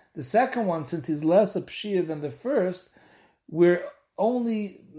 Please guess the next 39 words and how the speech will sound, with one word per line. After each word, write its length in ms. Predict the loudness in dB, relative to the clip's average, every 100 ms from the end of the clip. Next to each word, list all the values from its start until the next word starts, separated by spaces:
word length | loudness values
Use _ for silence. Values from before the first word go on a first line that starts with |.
| -4
being 280 | -2 0 0
Machshav 380 | 0 0 -2 -4
him 140 | -2
as 160 | -2 -2
a 40 |
Bar 420 | -2 4 10 10
HaMazik, 540 | 10 4 2 0 -2 -6
even 160 | -4
though 120 | -2 -2
it's 100 | -6
his 120 | -8
Guf 240 | -6 -6
that's 160 | -8 -8
being 220 | -10 -6
Mazik, 420 | 0 0 0 -6 -10 _ -20 _ -4
we're 100 | 0
only 200 | 2 0
being 260 | -2 -2
Machshav 460 | -2 -2 -4 -6 -4
him 160 | -4
like 180 | -2 -2
a 60 | -2
Bar 340 | 2 8 8
HaMazik 520 | 8 2 0 -2 -4
and 80 | -6
not 120 | -2
an 80 | 0
Adam 280 | 4 2 2
HaMazik. 420 | -2 -4 -4 -8
If 100 | -14
it's 100 | -10
a 60 | -6
Bar 240 | -2 -2
HaMazik, 340 | -2 -4 -4 -4
Bar 140 | -2
is 120 | -2
Potter 280 | -4 -6 -4
and 160 | -6 -4
Kalim. 300 | -6 -6